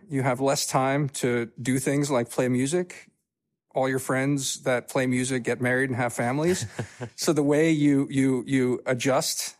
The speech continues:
Speaker 1: uh, also as you grow older, you have more money, but no time. So you adjust by buying gear and telling yourself you're gonna be playing music at some point.
Speaker 2: <laughs> Yeah.
Speaker 1: Um, so this has just been sort of accumulating slowly, slowly. And, uh, now I have stuff,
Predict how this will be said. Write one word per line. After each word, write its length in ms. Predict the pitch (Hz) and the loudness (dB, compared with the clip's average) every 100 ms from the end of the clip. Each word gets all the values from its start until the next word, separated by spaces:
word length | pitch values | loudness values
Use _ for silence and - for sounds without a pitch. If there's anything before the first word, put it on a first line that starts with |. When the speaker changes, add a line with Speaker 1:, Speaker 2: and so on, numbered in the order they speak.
| - | -6
Speaker 1:
uh, 340 | 131 120 113 120 - | 0 2 2 -2 0
also 320 | 156 180 147 | 2 4 2
as 100 | 123 | 2
you 60 | 135 | 2
grow 180 | 135 | 2
older, 200 | 127 139 | 4 2
you 100 | 135 | 2
have 180 | 110 127 | 0 2
more 140 | 131 123 | 2 2
money, 480 | 135 139 113 165 - | 4 4 2 -2 -2
but 180 | 143 135 | -2 2
no 160 | 131 | 0
time. 380 | 131 180 147 113 | 2 2 2 0
So 160 | 113 151 | -2 0
you 160 | 135 | 0
adjust 340 | 139 147 160 - | 0 2 0 2
by 120 | 135 | 0
buying 320 | 123 143 143 | 2 2 2
gear 220 | 127 139 151 | 2 2 4
and 100 | 139 | 2
telling 240 | 160 170 | 2 2
yourself 340 | 139 123 131 135 | 0 2 0 0
you're 80 | 139 | 2
gonna 100 | 135 | 2
be 120 | 139 | 2
playing 280 | - 135 131 | 2 2 4
music 280 | 143 147 - | 4 4 0
at 80 | |
some 240 | - 147 131 | 2 2 4
point. 280 | 147 127 160 | 2 2 0
Speaker 2:
<laughs> 40 | 139 - - - | -4 -6 -8 -6
Yeah. 120 | 123 98 - - | -8 -6 -14 -4
Speaker 1:
Um, 520 | 139 135 127 120 123 - - | 0 2 4 2 0 -4 -10
so 280 | - 160 151 | 2 2 4
this 180 | 175 | 0
has 120 | 202 185 | -2 -2
just 200 | 190 196 | -2 2
been 140 | 175 | 2
sort 180 | - 156 | 2 0
of 60 | |
accumulating 540 | 143 - 160 139 123 117 | 0 0 0 2 0 0
slowly, 340 | - 123 117 | 0 0 0
slowly. 440 | 107 120 113 113 113 - | -2 -2 -2 -4 -8 -8
And, 260 | 117 110 | -4 -2
uh, 200 | 113 110 | -2 -2
now 240 | 113 113 117 | -4 -4 -2
I 60 | |
have 200 | 117 123 | -2 -4
stuff, 400 | - - 156 - | -4 -6 -8 -10